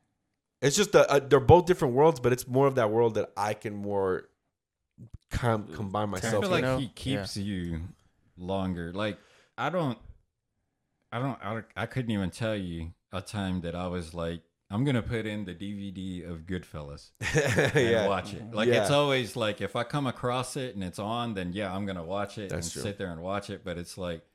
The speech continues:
Speaker 3: "Ah, do I really wanna commit this long to, you know, just seeing this movie?" Whereas, like, we'll, like, say, we'll put in Pulp Fiction, and that's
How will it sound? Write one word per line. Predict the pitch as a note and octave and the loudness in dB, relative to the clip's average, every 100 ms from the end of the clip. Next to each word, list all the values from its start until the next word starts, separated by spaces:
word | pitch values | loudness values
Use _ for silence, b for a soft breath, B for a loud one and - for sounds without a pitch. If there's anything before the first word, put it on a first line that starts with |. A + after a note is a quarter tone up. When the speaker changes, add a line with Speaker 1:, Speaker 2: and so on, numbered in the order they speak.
| _ _ _ _ _ _ | _ _ _ _ _ _
Speaker 3:
"Ah, | - A2+ | -16 -14
do | G#2+ | -12
I | B2 | -10
really | C3+ C3 B2+ | -8 -6 -4
wanna | A2+ G#2+ | -4 -6
commit | G#2 F#2+ G2 G2+ - - | -6 -4 -2 -4 -8 -14
this | F2 G2+ G#2 - | -4 -4 -4 -6
long | F2 G2 G2+ G#2 G2+ | -4 -2 -2 -4 -6
to, | - F2+ E2 D#2+ _ _ | -8 -8 -8 -12 _ _
you | - G2 | -10 -8
know, | F2+ | -6
just | D#2+ F2 - | -8 -10 -10
seeing | - G#2 G#2 | -8 -6 -6
this | G2+ G2+ G#2 | -6 -8 -8
movie?" | G#2 G#2+ G#2 | -8 -8 -6
Whereas, | F2 F2 E2+ E2+ D#2+ | -4 -4 -4 -6 -8
like, | E2+ E2 D2 _ _ _ _ _ - | -8 -8 -8 _ _ _ _ _ -12
we'll, | F2 G#2 G2 | -4 -2 -2
like, | F2+ E2 | -4 -4
say, | - F#2+ - _ - | -6 -6 -8 _ -6
we'll | G2 F#2+ - - | -6 -6 -10 -8
put | G#2 | -6
in | F#2+ F2 | -4 -6
Pulp | G2 F2 | -8 -10
Fiction, | - D#2+ - D2 C#2 | -12 -14 -14 -18 -12
and | E2 | -10
that's | E2+ G2+ - | -6 -8 -10